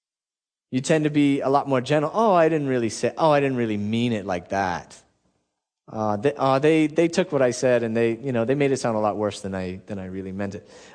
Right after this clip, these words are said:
Paul was thankful he didn't have to go there and do this face to face. But here's the main reason that Paul is rejoicing. As he says in verse nine,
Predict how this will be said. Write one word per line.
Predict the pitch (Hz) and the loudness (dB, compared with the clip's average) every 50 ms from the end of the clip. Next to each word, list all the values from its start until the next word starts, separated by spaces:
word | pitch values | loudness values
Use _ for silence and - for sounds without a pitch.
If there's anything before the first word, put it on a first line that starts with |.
| _ - - | _ -20 -2
Paul | - 208 233 240 | 2 4 4 4
was | 220 196 | 4 2
thankful | - - 196 180 185 175 - 170 160 143 139 139 - - - - _ _ | 2 2 2 2 2 2 2 2 2 2 2 -2 -8 -18 -20 -20 _ _
he | - - 202 | -2 2 2
didn't | 185 190 180 | 4 4 4
have | 170 165 151 - | 2 2 2 0
to | 151 | -2
go | 135 131 151 147 156 | 0 4 4 4 4
there | 143 139 131 127 120 113 - - - - _ _ _ _ _ _ _ _ _ _ _ _ _ _ _ _ _ _ _ _ _ _ | 6 4 4 4 2 0 -2 -8 -18 -20 _ _ _ _ _ _ _ _ _ _ _ _ _ _ _ _ _ _ _ _ _ _
and | - 131 123 123 123 | -2 -2 -2 0 0
do | 147 151 | 0 2
this | 147 143 127 - - | 2 2 2 0 -2
face | - 156 139 127 - | 0 0 0 0 -2
to | - 110 | -6 -10
face. | - - 123 104 92 - - - - - _ _ _ _ _ _ _ _ _ _ _ _ _ _ _ _ _ | -4 -2 -2 -2 -2 -6 -12 -16 -18 -20 _ _ _ _ _ _ _ _ _ _ _ _ _ _ _ _ _
But | - 139 - | -8 -6 -2
here's | 135 208 220 220 208 | 4 4 4 4 4
the | 180 185 | 2 2
main | 170 165 160 165 165 | 4 4 4 4 4
reason | 156 156 151 156 143 | 2 0 0 0 -2
that | 135 123 98 | -2 -2 -4
Paul | - - 147 143 139 135 131 123 - | -2 2 2 4 4 4 2 2 0
is | - 131 135 127 | -2 -2 -2 -2
rejoicing. | 120 113 - 120 120 113 - - 101 | -4 -2 0 0 0 0 -2 -4 -8
As | 98 95 | -6 -6
he | 123 | -6
says | 113 - 135 123 123 | -2 0 0 0 0
in | 123 | 0
verse | 113 123 120 - | -2 -2 -2 -2
nine, | 123 117 107 101 95 95 | -2 -2 -2 -2 -2 -6